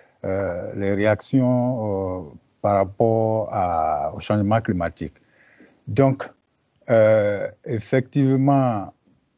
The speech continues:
comme vous constatez sur cette, euh, sur cette, euh, slide, euh, c'est vrai, il y a la, il y a la baisse de la fertilité des sols, il y a le, le dépôt des pesticides dans l'eau,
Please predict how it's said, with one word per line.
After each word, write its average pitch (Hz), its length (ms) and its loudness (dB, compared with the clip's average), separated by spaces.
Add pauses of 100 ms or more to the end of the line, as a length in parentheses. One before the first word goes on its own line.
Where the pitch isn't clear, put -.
(640)
comme 117 160 -2
vous 113 100 0
constatez 107 580 -2
sur 107 220 -4
cette, - 400 -10
euh, 80 640 -6
sur 95 300 -6
cette, - 540 -6
euh, 80 140 -2
slide, 127 580 0 (640)
euh, 98 580 4
c'est - 140 -6
vrai, 117 200 4
il 127 40 8
y - 20 8
a 110 120 6
la, 92 760 4
il - 60 -8
y - 20 -4
a 104 60 0
la 104 120 4
baisse 110 240 2
de 107 80 -4
la 101 120 0
fertilité 95 760 -6
des 87 320 -10
sols, 147 360 -2 (840)
il 107 40 0
y 107 40 2
a 101 480 2
le, 101 800 -6 (580)
le 107 220 -4
dépôt 107 400 2
des 104 140 2
pesticides 101 920 -6 (320)
dans 90 200 -4
l'eau, 135 460 2